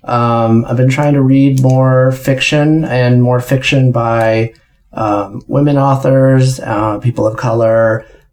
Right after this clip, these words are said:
uh, not just white dudes. And, uh, this is a really good book.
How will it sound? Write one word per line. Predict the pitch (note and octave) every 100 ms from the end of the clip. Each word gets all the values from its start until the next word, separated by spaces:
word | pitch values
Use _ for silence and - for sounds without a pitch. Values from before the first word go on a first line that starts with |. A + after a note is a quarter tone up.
| _
uh, | G#2 G2+
not | G#2 F#2+
just | - G2+
white | A#2 G2+ -
dudes. | A#2+ A2+ A#2 - _ _ _ _ _ _
And, | C3+ B2+ B2 A#2+ A#2 A#2
uh, | B2 A#2+ A#2+
this | B2 E3+
is | D#3+
a |
really | D3+ D#3+
good | D#3+ D#3+
book. | G#3+ A3+ -